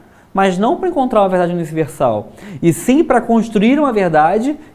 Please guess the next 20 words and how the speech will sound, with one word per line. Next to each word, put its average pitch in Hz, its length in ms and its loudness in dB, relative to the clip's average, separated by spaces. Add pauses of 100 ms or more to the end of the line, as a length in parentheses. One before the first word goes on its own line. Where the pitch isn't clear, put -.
que 302 140 0
vá 254 140 2
ocorrendo, 240 760 2
que 175 140 -6
vá 185 120 2
se 190 120 -8
formando, 233 640 -2
que - 100 -6
vá 185 140 0
se 196 120 -4
moldando. 208 580 0 (440)
E 226 100 2
principalmente 233 1040 0 (160)
que 208 180 0
a 233 80 6
busca 214 600 4
por 165 120 0
uma 165 80 2
verdade 156 180 4
universal 170 680 2